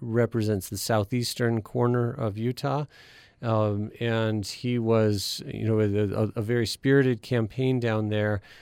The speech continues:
but they ended up, uh, Phil Lyman wins by, you know, eighteen points or, or there were eight, eight, almost twenty points.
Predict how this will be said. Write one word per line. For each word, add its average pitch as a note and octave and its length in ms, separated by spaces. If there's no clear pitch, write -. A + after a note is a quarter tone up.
but G#2 140
they A2+ 140
ended A2 340
up, G#2 200
uh, G2+ 220
Phil G#2 260
Lyman G2+ 380
wins G2 280
by, F#2 440
you G2+ 80
know, F#2 140
eighteen F#2 680
points F2+ 380
or, F2+ 220
or F#2+ 180
there F2+ 200
were F#2 80
eight, F#2+ 280
eight, G2 220
almost G#2 460
twenty G2 260
points. G2 480